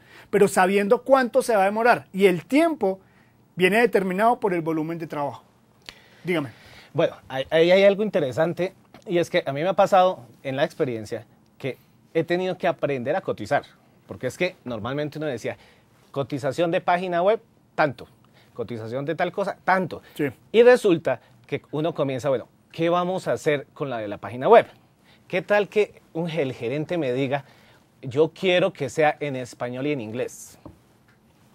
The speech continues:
Speaker 2: Hombre, si nosotros no manejamos el idioma de Shakespeare, ya tenemos un problemita.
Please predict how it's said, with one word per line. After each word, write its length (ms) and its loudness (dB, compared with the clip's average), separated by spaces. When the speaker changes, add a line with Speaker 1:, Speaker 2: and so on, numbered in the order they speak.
Speaker 2:
Hombre, 280 0
si 160 -4
nosotros 600 2
no 180 -2
manejamos 460 2
el 100 2
idioma 200 -2
de 60 -2
Shakespeare, 440 -2
ya 180 2
tenemos 340 -4
un 100 -4
problemita. 560 -2